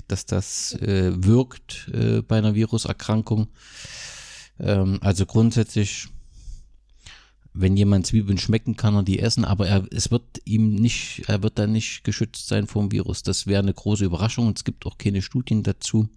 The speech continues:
Grundsätzlich ist aber der Zwiebelkonsum nichts Verkehrtes. Also sagen wir mal so, wäre das jetzt nicht besonders schlimm, wenn jemand <laughs> zehn Beutel Zwiebeln kauft.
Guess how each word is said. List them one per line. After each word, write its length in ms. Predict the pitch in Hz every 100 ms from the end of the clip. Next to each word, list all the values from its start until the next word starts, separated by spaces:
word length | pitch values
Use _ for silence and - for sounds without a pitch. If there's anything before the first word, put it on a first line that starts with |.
| _ - - - - - - - - - - -
Grundsätzlich 500 | - 104 98 92 101
ist 80 | 95
aber 160 | 95 95
der 220 | 98 85 -
Zwiebelkonsum 880 | - 120 113 104 107 104 - 120 117
nichts 480 | 113 - - - - - - - - - -
Verkehrtes. 560 | 107 - 113 120 117
Also 200 | 95 98
sagen 200 | 92 101
wir 40 | 101
mal 80 |
so, 160 | 95 107
wäre 220 | 101 98
das 160 | 98 -
jetzt 180 | 104 110
nicht 160 | 101
besonders 340 | 95 104 98 101
schlimm, 260 | 127 127
wenn 120 | 107
jemand 600 | 104 107 - 135 - - - _ - -
<laughs> 440 | - - _ -
zehn 320 | - - 107
Beutel 340 | 87 110 101 92
Zwiebeln 340 | - 135 95
kauft. 380 | - 101 - -